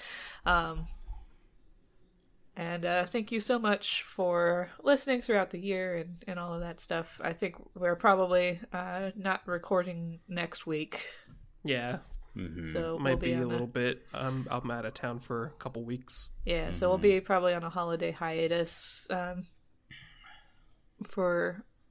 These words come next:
Speaker 1: the, uh, the year, I would say, at this point.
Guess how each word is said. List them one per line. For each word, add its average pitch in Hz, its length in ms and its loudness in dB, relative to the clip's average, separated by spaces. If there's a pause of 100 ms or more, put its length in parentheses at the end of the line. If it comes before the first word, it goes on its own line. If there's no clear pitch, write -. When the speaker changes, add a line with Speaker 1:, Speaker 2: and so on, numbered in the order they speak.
(560)
Speaker 1:
the, 185 420 -2
uh, 185 240 -4 (180)
the 202 160 2
year, 208 400 4 (160)
I 214 100 0
would 220 160 2
say, 240 320 2
at 240 120 0
this 254 160 4
point. 277 340 -4